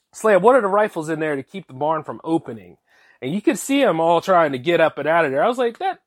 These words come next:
that's not gonna hold them." Especially if a werewolf has the ability to will his transformation and bust through anything, that's not gonna hold them.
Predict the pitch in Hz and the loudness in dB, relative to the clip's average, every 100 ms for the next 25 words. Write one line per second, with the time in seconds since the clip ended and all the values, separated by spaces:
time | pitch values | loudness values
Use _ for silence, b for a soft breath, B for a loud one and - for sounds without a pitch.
0 | - 349 - 202 147 139 120 117 123 110 | -12 -10 -6 -4 -4 -4 -8 -6 -8 -8
1 | 120 120 120 B B B B - 320 339 | -10 -10 -12 B B B B 0 0 2
2 | 277 185 160 196 208 190 185 180 170 139 | 0 2 2 4 4 2 0 0 0 0
3 | 139 135 175 175 139 123 165 180 160 175 | -6 -2 0 0 0 -2 -2 -2 -2 -4
4 | 165 - 143 160 - 151 - 127 113 - | -4 -6 -4 -4 -6 -12 -10 -12 -12 -6
5 | 165 170 - - 143 160 170 131 160 180 | 0 0 0 -8 -4 -2 -2 -2 -4 -4
6 | 202 208 208 _ _ _ _ _ 262 247 | -6 -6 -6 _ _ _ _ _ -4 -2
7 | 160 110 110 110 107 110 110 135 | -2 -4 -6 -6 -6 -6 -10 -12